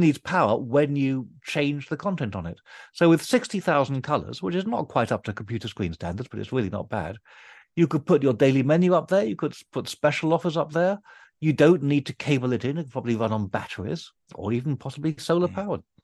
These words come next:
Speaker 1: And you can just hang it on the wall or stick it outside.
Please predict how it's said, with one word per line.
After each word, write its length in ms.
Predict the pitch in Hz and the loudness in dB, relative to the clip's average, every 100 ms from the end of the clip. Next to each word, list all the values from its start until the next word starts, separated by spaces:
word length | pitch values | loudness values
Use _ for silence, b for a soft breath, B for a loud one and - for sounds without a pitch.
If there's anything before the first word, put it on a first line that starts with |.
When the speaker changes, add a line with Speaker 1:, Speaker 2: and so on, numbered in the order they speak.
| _ _ b b | _ _ b b
Speaker 1:
And 180 | - 180 | -2 0
you 80 | 185 | 0
can 140 | 185 | 0
just 220 | 180 180 - | 0 0 -2
hang 180 | 190 | -2
it 80 | 185 | 0
on 140 | - 175 | 0 0
the 80 | |
wall 280 | 165 185 214 | 0 0 0
or 140 | 151 127 | -2 -4
stick 260 | - 180 170 | -8 -8 -2
it 60 | 156 | -2
outside. 540 | 139 143 160 190 | -2 -2 -2 -2